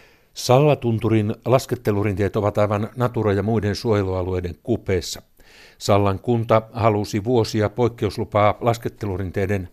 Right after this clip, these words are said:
laajentamiseen Natura-alueelle vieressä olevalle toiselle Sallatunturille. Valtioneuvosto hylkäsi hakemuksen äskettäin. Kunta ei valita asiasta, vaan se haluaa, että suojelualueesta perustetaan Sallan kansallispuisto.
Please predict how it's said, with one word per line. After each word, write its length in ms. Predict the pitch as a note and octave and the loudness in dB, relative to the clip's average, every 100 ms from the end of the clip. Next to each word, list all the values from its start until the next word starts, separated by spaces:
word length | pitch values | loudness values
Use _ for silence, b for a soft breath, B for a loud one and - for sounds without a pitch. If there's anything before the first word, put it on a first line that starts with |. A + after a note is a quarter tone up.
| _ | _
laajentamiseen 840 | - A#2 G#2 F2 F#2 F2+ G2+ F#2+ - b b | 0 2 2 -2 -4 -2 -2 -2 -6 b b
Natura-alueelle 1120 | A2+ A#2 A#2 F2 F2 - A2+ A2 G2 F#2+ F#2+ F#2+ b b b | -4 -2 -2 -4 -6 0 0 2 0 0 0 -2 b b b
vieressä 420 | A#2 G#2+ F2 - A2 | 0 2 0 -4 -2
olevalle 340 | G#2+ F#2+ F2+ | 0 -2 -4
toiselle 540 | - G#2+ F#2+ F2+ E2 C#2+ | -4 -4 -2 -2 -6 -8
Sallatunturille. 1000 | - G2+ F2+ E2 F#2 F2 E2 E2 D#2+ E2 _ _ _ B B B B B F#2+ | 0 0 2 -2 -8 -8 -6 -8 -8 -12 _ _ _ B B B B B 2
Valtioneuvosto 640 | A#2 B2 A#2 A2 G2 A2+ | 2 4 0 0 -2 0
hylkäsi 460 | A#2+ A2+ F#2 G2 - | 0 0 -4 -4 -4
hakemuksen 640 | G#2 - G#2+ F#2 - F2+ - | -6 -4 -6 -6 -8 -10 -4
äskettäin. 720 | A#2+ - A#2 - A2 G#2 F#2+ b b b b | -6 -4 -8 -4 -2 -2 -4 b b b b
Kunta 360 | F#2+ F2 F2 F#2+ | -6 -6 -4 -2
ei 220 | A#2+ A#2+ | 0 0
valita 280 | C3 B2 - | 0 0 0
asiasta, 560 | A#2+ A2+ B2 G2 G#2+ | -2 -2 -2 -2 -4
vaan 180 | G2+ F#2+ | -2 -2
se 160 | G#2+ G2+ - | -2 -4 -2
haluaa, 480 | G2+ G2 F2 F#2+ A2+ | -2 0 0 0 0
että 220 | - A2 | -4 -6
suojelualueesta 720 | C3 A2+ G#2 G#2 G#2 G2+ - | -2 -2 0 0 0 -4 -6
perustetaan 680 | - G2 - G2+ F#2+ G2 E2 | -6 -6 -6 -6 -4 -4 -8
Sallan 440 | - A2+ F#2 F2 D2+ | -2 -2 0 -4 -8
kansallispuisto. 1040 | - G2+ E2 D#2+ D#2 - - F#2 E2 - | 0 0 0 -10 -12 -12 -6 -4 -4 -10